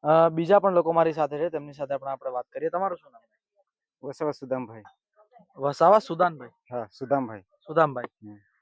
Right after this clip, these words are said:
Speaker 1: શું કહેશો સુદામભાઈ, ધૌલીવીરના જ છો?
Speaker 2: હા, અહીંયા રહેવાસી છું મેં ધૌલીવીર.
Speaker 1: કેટલા વર-, કેટલા વર્ષની ઉંમર છે?
Speaker 2: મારી ચાલીસ.
Speaker 1: ચાલીસ વર્ષની. ચાલીસ વર્ષથી રહો છો ગામમાં, શું છે, વિકાસ છે કે વિનાશ છે?
Speaker 2: વિનાશ છે. આ,
Speaker 1: વિનાશ છે.
Speaker 2: આનો વિકાસ કે રે-, અ, આનો વિકાસ કહેવાય કે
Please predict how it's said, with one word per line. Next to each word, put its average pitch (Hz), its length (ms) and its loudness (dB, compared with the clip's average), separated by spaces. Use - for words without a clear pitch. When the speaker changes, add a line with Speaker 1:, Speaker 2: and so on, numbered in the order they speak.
Speaker 1:
શું 196 120 -8
કહેશો 160 300 4
સુદામભાઈ, 151 380 0
ધૌલીવીરના 160 480 -4
જ 151 40 -20
છો? - 160 -20
Speaker 2:
હા, 131 300 -4
અહીંયા 131 280 -6
રહેવાસી 123 400 -4
છું 110 200 -20
મેં 107 220 -18
ધૌલીવીર. 107 280 -14
Speaker 1:
કેટલા 151 160 2
વર-, 131 200 0
કેટલા 151 280 0
વર્ષની 123 260 -8
ઉંમર 120 160 -20
છે? 113 160 -20
Speaker 2:
મારી 107 280 -14
ચાલીસ. - 600 -18
Speaker 1:
ચાલીસ 127 280 -12
વર્ષની. 123 240 -6
ચાલીસ 139 340 0
વર્ષથી 143 320 -4
રહો 139 160 -4
છો 131 140 -8
ગામમાં, 131 320 -6
શું 135 200 -20
છે, 127 100 -16
વિકાસ 123 320 -4
છે 143 140 -14
કે 127 120 -14
વિનાશ 131 240 -14
છે? - 200 -20
Speaker 2:
વિનાશ 135 380 -4
છે. 107 100 -12
આ, - 420 -16
Speaker 1:
વિનાશ 135 160 0
છે. - 80 -18
Speaker 2:
આનો 143 260 0
વિકાસ 156 340 0
કે 170 120 2
રે-, 160 260 0
અ, 135 40 -4
આનો 139 520 0
વિકાસ 170 300 -2
કહેવાય 165 240 2
કે 143 160 -2